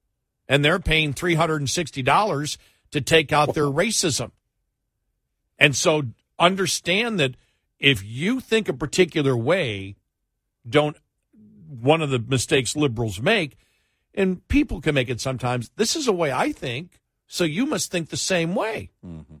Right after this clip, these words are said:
Speaker 1: Well, no, I don't think the same way as you do. But this is more evidence where white liberals in this case, and I'm saying white liberals because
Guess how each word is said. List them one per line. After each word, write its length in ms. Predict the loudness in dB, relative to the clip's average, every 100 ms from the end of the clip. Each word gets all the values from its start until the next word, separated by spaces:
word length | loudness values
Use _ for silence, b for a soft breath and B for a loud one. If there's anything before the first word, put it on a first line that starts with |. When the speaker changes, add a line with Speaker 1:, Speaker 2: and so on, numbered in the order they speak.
| _
Speaker 1:
Well, 100 | -12
no, 220 | -6 -4
I 100 | -4
don't 240 | -4 -6 -6
think 220 | -8 -10
the 80 | -10
same 300 | -10 -10 -10
way 200 | -12 -14
as 140 | -18
you 120 | -20 -18
do. 260 | -18 -18 _ _ _ _ _ _ _ _ _ _ -4
But 140 | -4 -4
this 380 | -4 -2 0
is 160 | -2 -2
more 240 | 2 2
evidence 480 | 2 0 -2 -2 -4 -8 _ _ -8
where 360 | 2 4 4 0 _
white 580 | -14 -6 2 4 4 -2
liberals 680 | -2 0 0 0 0 -2 -4
in 160 | -2
this 240 | 0 -2 -2
case, 360 | -4 -4 -6
and 120 | -6
I'm 100 | -6
saying 320 | -4 -4 -4 -2
white 260 | -2 -2
liberals 440 | -4 -8 -4 -6 -6
because 420 | -12 -8 -8